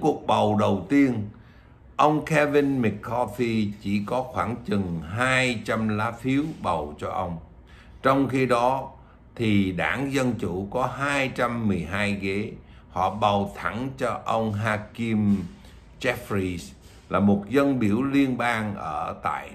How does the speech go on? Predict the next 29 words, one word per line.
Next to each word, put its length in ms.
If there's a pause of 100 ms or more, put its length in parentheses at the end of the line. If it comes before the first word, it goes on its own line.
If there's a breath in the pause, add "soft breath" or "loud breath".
New 300
York. 140 (760 loud breath)
Đảng 520
Dân 280
Chủ 400 (120)
vẫn 300
là 220
đoàn 340
kết, 260 (360)
hai 360
trăm 220
mười 120
hai 360
bầu 460
cho 80
ông 220
Hakeem 580 (120)
Jeffries. 540 (960 loud breath)
Trong 340
khi 220
đó, 420 (200)
Đảng 360
Cộng 300
Hòa 460 (640)
là 200
đa 280
số 400 (120)
nhưng 320
lại 260